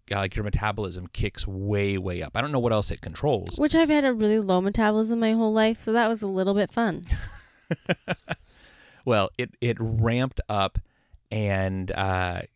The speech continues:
Speaker 1: made it so that she was just, like, constantly on adrenaline basically all day long.
Speaker 2: Yeah, and the doctor basically said I would break my heart.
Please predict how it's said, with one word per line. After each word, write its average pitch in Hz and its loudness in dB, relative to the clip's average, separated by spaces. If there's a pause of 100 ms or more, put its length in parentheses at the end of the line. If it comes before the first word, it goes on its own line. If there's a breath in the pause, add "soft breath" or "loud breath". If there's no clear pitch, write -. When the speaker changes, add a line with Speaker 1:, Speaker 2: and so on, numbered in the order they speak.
Speaker 1:
made 117 0
it - -6
so 113 0
that 101 0
she 117 -2
was 107 2
just, 101 -2
like, - -4
constantly 107 -2
on 95 -2
adrenaline 92 -2
basically 90 -6
all 92 -2
day 90 -8
long. 90 -6 (540 loud breath)
Speaker 2:
Yeah, 190 0
and 214 -2
the 214 -2
doctor 214 2
basically 190 0
said 185 -4
I 175 2
would 175 -2 (120)
break 175 0
my 180 2
heart. 180 -2